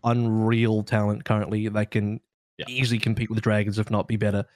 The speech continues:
Speaker 1: Uh, I also think Dragons losing oh three to Seoul kind of sours the belief in
Speaker 2: Yeah.
Speaker 1: Dragons a little bit because, like, oh, well, they did, they did get smashed by Seoul, but, you know, this is before Beta came out, Beta two rather.
Speaker 2: Mm-hmm.
Speaker 1: Um,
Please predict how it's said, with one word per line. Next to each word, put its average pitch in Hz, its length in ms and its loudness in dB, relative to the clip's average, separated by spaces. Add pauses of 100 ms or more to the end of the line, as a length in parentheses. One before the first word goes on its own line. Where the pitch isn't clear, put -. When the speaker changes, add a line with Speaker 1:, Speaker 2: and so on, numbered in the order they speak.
(480)
Speaker 1:
Uh, 107 280 2
I 143 120 6
also 147 200 2
think 127 180 2
Dragons 113 440 2
losing 113 280 2
oh 113 120 2
three 113 200 0
to 110 100 2
Seoul 113 380 0
kind 113 200 0
of 107 240 0 (680)
sours 127 840 2
the 120 80 2
belief 113 420 0
in 151 60 6
Speaker 2:
Yeah. 135 80 10
Speaker 1:
Dragons 117 320 6
a 123 40 0
little 120 140 2
bit 127 140 4
because, 117 200 0
like, 110 220 0
oh, 123 200 0
well, 101 140 -6
they 117 100 -2
did, 135 160 2 (240)
they 120 100 0
did 139 160 2
get 127 160 -6
smashed 104 340 -2
by - 100 -6
Seoul, - 400 -2
but, - 140 -20
you 131 120 -4
know, 92 140 -6 (420)
this 135 120 0
is 127 60 0
before 117 340 2
Beta 101 240 0
came 104 240 -2
out, 104 180 -2 (560)
Beta 107 180 0
two 110 140 0
rather. 104 360 0 (260)
Speaker 2:
Mm-hmm. 110 360 2
Speaker 1:
Um, 104 480 0